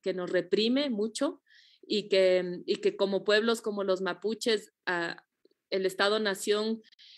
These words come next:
ha sido un, un ente de asesinatos y de represiones fuertes y que, y que nos da mucha, eh, alegría el poder escuchar historias como la tuya, Gerardo,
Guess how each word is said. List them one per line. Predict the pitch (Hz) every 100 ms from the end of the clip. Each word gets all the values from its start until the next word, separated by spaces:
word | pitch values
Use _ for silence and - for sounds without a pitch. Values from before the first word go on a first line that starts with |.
| _
ha | - 190
sido | 202 220 214 214 -
un, | - 208 220 214 196 -
un | 208 214
ente | 214 226 226 220 220 -
de | 180
asesinatos | 170 196 185 190 185 202 - 240 247 247 -
y | 190
de | 180
represiones | 180 175 170 175 196 208 -
fuertes | 202 202 226 240 - - - - -
y | 196 202
que, | 202 190 185 185 - _ _ _
y | - 214
que | 226
nos | 220 208
da | 226
mucha, | 247 254 277 285 262 254 247 - _ _ -
eh, | 202 185 -
alegría | 196 196 185 196 254 320 339
el | - 208 208
poder | 202 208 226
escuchar | 226 208 - 214 226 -
historias | - - 214 233 233
como | - 202
la | 190 180
tuya, | 208 233 240
Gerardo, | 233 196 202 214 247